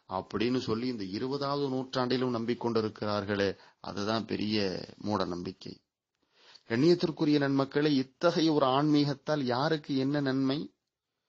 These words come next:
குற்றம் புரிவதையே வாடிக்கையாக கொண்டவனை இத்தகைய நம்பிக்கைகள் திருத்துமா? ஒரு காலும் திருத்தாது. மாறாக அவன் மேலும் மேலும் குற்றங்கள் புரிவதைத்தான் இது போன்ற நம்பிக்கைகள் எல்லாம் உருவாக்கி கொண்டிருக்கும்.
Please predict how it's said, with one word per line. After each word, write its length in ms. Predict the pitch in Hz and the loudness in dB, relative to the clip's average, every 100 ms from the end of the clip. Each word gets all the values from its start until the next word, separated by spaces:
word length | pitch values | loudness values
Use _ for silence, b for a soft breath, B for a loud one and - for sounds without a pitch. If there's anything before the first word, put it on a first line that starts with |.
| _ _ _ _ | _ _ _ _
குற்றம் 460 | 104 - 143 147 | -8 -2 0 0
புரிவதையே 640 | 135 135 151 143 151 180 180 | 0 0 2 2 2 2 2
வாடிக்கையாக 800 | 143 156 156 - 151 147 151 | 2 2 0 2 4 4 2
கொண்டவனை 840 | - 143 139 139 139 156 135 123 147 B - | -2 -2 0 0 0 0 0 0 -2 B -8
இத்தகைய 480 | 131 135 139 135 | -4 -2 0 0
நம்பிக்கைகள் 640 | 117 120 143 147 139 131 123 | -2 -2 -2 -2 -2 -2 -2
திருத்துமா? 640 | 143 135 139 135 143 151 113 - _ _ - _ | 0 0 0 2 4 2 -2 -12 _ _ -20 _
ஒரு 180 | 98 107 | -2 0
காலும் 420 | 117 127 139 147 | 2 4 4 2
திருத்தாது. 640 | 139 131 120 127 123 117 113 | 2 2 2 2 2 2 2
மாறாக 520 | 104 110 113 113 110 | 2 2 2 2 2
அவன் 300 | 107 110 98 B B _ | 2 0 -2 B B _
மேலும் 480 | 101 135 165 170 165 | 2 4 4 4 2
மேலும் 480 | 156 151 147 151 | 2 4 4 4
குற்றங்கள் 560 | 143 131 - 143 135 131 110 | 0 -2 -2 0 0 -2 -2
புரிவதைத்தான் 800 | 131 135 131 131 123 170 170 147 B | -2 0 2 0 0 2 2 0 B
இது 240 | - 127 127 | 0 2 4
போன்ற 260 | 131 143 | 2 2
நம்பிக்கைகள் 680 | 127 113 113 110 120 110 107 | 2 0 0 -2 -2 -2 -2
எல்லாம் 320 | 98 95 98 | -2 0 -2
உருவாக்கி 480 | 92 95 98 95 87 | -2 0 0 -2 -8
கொண்டிருக்கும். 640 | - 87 87 87 - - | -10 -8 -6 -8 -10 -10